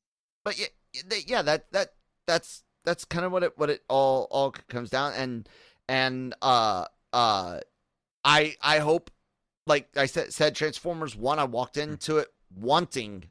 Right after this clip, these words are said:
Speaker 1: to actually kinda hate, hate it because of how bad they aesthe-, aesthetically looked. But I walked out going, Th-, that was a decent, uh,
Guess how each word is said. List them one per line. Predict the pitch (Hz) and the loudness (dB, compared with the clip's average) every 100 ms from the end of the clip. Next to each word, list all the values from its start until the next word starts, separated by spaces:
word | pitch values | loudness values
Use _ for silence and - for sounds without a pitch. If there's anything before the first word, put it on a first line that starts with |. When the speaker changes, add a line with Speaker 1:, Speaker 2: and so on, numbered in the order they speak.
| _ | _
Speaker 1:
to | - 92 | 0 2
actually | 120 - 123 | 2 2 -4
kinda | - 120 139 135 104 | -4 -2 0 0 -2
hate, | 117 110 - _ | -2 -4 -8 _
hate | 117 117 | -4 -4
it | 117 | -6
because | 110 113 92 | -10 -10 -6
of | |
how | 98 101 131 - | -4 -4 -6 -6
bad | 95 107 117 117 117 - _ _ _ _ - | 0 4 4 4 -2 -16 _ _ _ _ -2
they | 127 120 107 - | 0 0 -6 -6
aesthe-, | 135 - - 95 | -6 -4 -6 -6
aesthetically | - - 143 147 165 151 | -6 0 0 0 -4 -2
looked. | 147 175 - - _ _ | 0 0 -4 -20 _ _
But | 139 | 2
I | 151 | 4
walked | 160 160 175 | 4 2 4
out | 156 147 | 2 2
going, | 160 156 139 _ _ _ _ _ | 0 -2 -10 _ _ _ _ _
Th-, | - 101 104 | -16 -16 -10
that | 120 117 | -2 0
was | 156 135 | 0 0
a | 147 | -2
decent, | 123 147 - 160 - _ _ _ _ _ | -4 -8 -6 -6 -8 _ _ _ _ _
uh, | 143 135 135 123 | 2 4 2 0